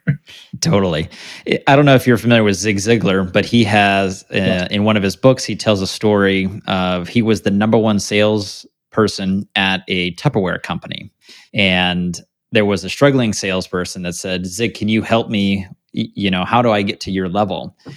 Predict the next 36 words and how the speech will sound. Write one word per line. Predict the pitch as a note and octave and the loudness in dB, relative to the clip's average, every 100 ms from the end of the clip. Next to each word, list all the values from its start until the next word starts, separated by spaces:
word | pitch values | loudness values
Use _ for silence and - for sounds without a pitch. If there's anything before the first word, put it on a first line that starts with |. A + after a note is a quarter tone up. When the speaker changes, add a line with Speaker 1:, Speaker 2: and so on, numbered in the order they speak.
| - | -6
Speaker 1:
he | - | -4
said, | G2+ G#2+ | -2 0
"Let | B2 | 2
me | A#2+ | 2
come | - G2+ | 0 0
over, | G#2+ A2 F#2 F#2 A2 - - | 2 2 0 -4 -6 -12 -10
uh, | G2 F2 F2+ | -8 -6 -8
to | - | -8
your | F#2 F2+ | -6 -2
house." | D3 G2 G2+ | -2 -2 -4
So | - | -4
he | G2 | -4
goes | G2+ G#2 | 0 0
over | G2+ | 0
to | F#2 | -2
the | |
house | F2+ A2+ G#2 - | -2 -2 -2 -4
and | F#2 | -6
he | |
finds | - G2 G2 | -4 -4 -4
that | F2 | -6
the | G2 | -6
guy | F#2 F2+ F#2 | -2 -2 -2
doesn't | F#2 - F2 - | -4 -6 -10 -4
even | G#2 D#2 | -4 -4
have | F#2 F#2 F2+ F2 - | -4 -4 -4 -4 -4
any | G2 F#2 G2 - | -2 0 -2 -4
of | F#2 F2+ | -6 -6
his, | F#2 F2 F2+ - | -6 -6 -8 -8
of | F2+ | -8
the | F2+ | -8
Tupperware | - - F#2+ F#2 F2+ F2 _ _ _ | -6 -6 -4 -2 -4 -8 _ _ _
in | G#2 F#2+ | -4 -2
his | G2 F#2 | -2 2
own | B2+ D#3 | 4 4
home. | F#2+ E2+ F2 F#2+ | 2 -4 -8 -12